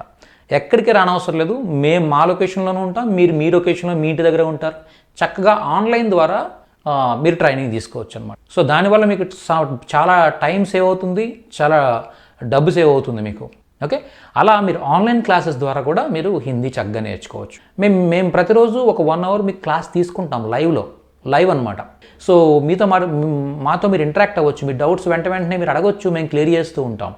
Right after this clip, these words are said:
ఇది వీడియో కాబట్టి మీరు నాతో మాట్లాడలేరు, కానీ లైవ్లో అయితే మీరు నాతో మాట్లాడొచ్చు డైరెక్ట్గా. ఓకే, వెంటనే మీరు నాతో, మీరు అడిగిన డౌట్ని నేను వెంటనే రిప్లై, రిప్లై ఇస్తూ, క్లియర్ చేస్తూ ముందుకు తీసుకెళ్తాను అనమాట. అలాగే మీతో మాట్లాడుతూ ఉంటాం, మీతో మాట్లాడిస్తూ ఉంటాం. ఇలా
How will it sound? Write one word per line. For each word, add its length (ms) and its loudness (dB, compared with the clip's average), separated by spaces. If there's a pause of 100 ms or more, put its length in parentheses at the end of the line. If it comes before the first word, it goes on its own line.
(260)
ఇది 120 0
వీడియో 320 6
కాబట్టి 260 2
మీరు 120 0
నాతో 240 0
మాట్లాడలేరు, 480 0
కానీ 200 -4
లైవ్లో 360 4
అయితే 360 0 (320)
మీరు 160 0
నాతో 240 0
మాట్లాడొచ్చు 540 0
డైరెక్ట్గా. 360 -8 (220)
ఓకే, 140 2
వెంటనే 460 0
మీరు 160 2
నాతో, 260 -2
మీరు 600 -2
అడిగిన 340 2
డౌట్ని 380 0
నేను 200 -4
వెంటనే 300 -6
రిప్లై, 360 -2
రిప్లై 300 -2
ఇస్తూ, 440 -2 (360)
క్లియర్ 240 4
చేస్తూ 360 -4
ముందుకు 280 -2
తీసుకెళ్తాను 540 -4
అనమాట. 200 -8
అలాగే 200 -2
మీతో 240 0
మాట్లాడుతూ 560 0
ఉంటాం, 260 -6
మీతో 200 -6
మాట్లాడిస్తూ 600 -4
ఉంటాం. 240 -12 (240)
ఇలా 380 2